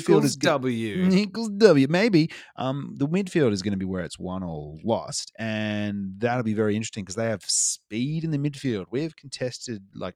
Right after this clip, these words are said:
Speaker 2: ball winning ability, but they have speed. So if they, uh, if they get on a run and they are good under the roof, um, so then, you know, then all power to 'em, well done to 'em. But, um,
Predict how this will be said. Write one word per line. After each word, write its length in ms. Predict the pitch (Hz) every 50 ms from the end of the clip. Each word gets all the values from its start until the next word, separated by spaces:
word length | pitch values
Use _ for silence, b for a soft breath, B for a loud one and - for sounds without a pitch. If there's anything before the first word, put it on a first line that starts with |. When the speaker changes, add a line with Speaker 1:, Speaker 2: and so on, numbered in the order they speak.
| _
Speaker 2:
ball 200 | - 107 110 120
winning 200 | 120 120 123 123
ability, 400 | 117 104 117 117 139 165 180 175
but 140 | 131 98 - - -
they 60 | 113 123
have 160 | 113 101 -
speed. 720 | - - - - - _ - 92 120 123 117 95 - _ _
So 400 | - - 131 123 117 113 107 104 B B B B B B B B B _ _ _ -
if 180 | 139 - -
they, 420 | - 147 143 143 143 143 139 139 135
uh, 160 | 127 120 110
if 120 | 82 107
they 120 | - 143 143
get 160 | 135 143 135
on 80 | 131 120
a 40 |
run 320 | 104 98 113 123 135 147 151
and 120 | 127 110
they 140 | 110 120 117
are 120 | 107 98 95 - _
good 500 | - 123 135 143 139 139 139 139 139 139
under 200 | 139 135 139 131
the 100 | 127 127
roof, 520 | 123 127 113 92 80 71 - - - - _
um, 600 | - 98 101 95 90 90 87 85 82 85 82 80 - _
so 460 | - - - 104 98 95 95 90 82 87
then, 560 | 95 92 117 117 117 117 117 113 104 - - _ _
you 140 | - 139 151
know, 120 | 120 110 127 - _ _ _ -
then 360 | 151 156 160 156 151 147 - - _ _
all 140 | - 131 139
power 200 | - 156 147 131
to 220 | 127 - - 156 156
'em, 80 | 156 151
well 140 | 151 151 151
done 220 | 151 151 151 151 139
to 180 | - 170 147
'em. 140 | 107 87 87
But, 200 | 90 104 104 104
um, 220 | 107 107 104 107